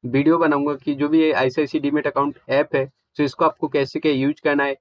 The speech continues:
इसमें balance कैसे ऐड करना है, shares कैसे बाय करना है, कैसे sell करना है,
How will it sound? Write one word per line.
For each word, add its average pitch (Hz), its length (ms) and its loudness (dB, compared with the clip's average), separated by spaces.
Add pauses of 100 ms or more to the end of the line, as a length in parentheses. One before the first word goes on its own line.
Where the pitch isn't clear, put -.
(180)
इसमें 143 260 0
balance 143 320 2
कैसे 147 280 0
ऐड 139 160 0
करना 135 220 0
है, 135 100 -2
shares 147 320 -2
कैसे 143 240 -2
बाय 135 180 0
करना 139 220 -2
है, 139 60 -4
कैसे 143 280 -4
sell 139 220 -2
करना 131 280 -2
है, 127 100 -4